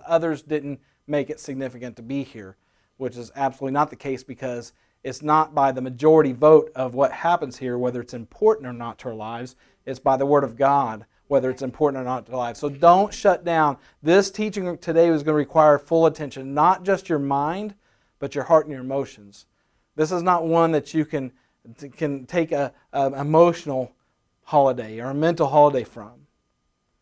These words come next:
How many know that real lasting change has to happen in your heart? You know,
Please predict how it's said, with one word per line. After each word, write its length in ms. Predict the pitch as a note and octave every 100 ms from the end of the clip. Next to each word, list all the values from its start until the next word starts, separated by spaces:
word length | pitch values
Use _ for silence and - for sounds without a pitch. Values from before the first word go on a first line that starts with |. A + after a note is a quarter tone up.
| _ _ _ _ _ _ _
How 140 | - A3
many 200 | A#3+ A3
know 440 | G3 G#3 G#3 G3
that 160 | E3+ D#3
real 320 | E3+ G#3 G#3+
lasting 480 | F#3+ F#3 F3+ - D#3
change 520 | - F#3+ F3 D#3 C#3+
has 240 | D#3 D3 C#3+
to 100 | C3
happen 560 | - D#3+ D3+ C#3 B2+ -
in 140 | D#3
your 120 | C3+
heart? 380 | A2+ C3 G2+ _ _ _ _ _ _ _ _ _ _ _ _ _ _ _ _ _ _ _ _ _ _
You 120 | - D#3
know, 320 | E3+ F3+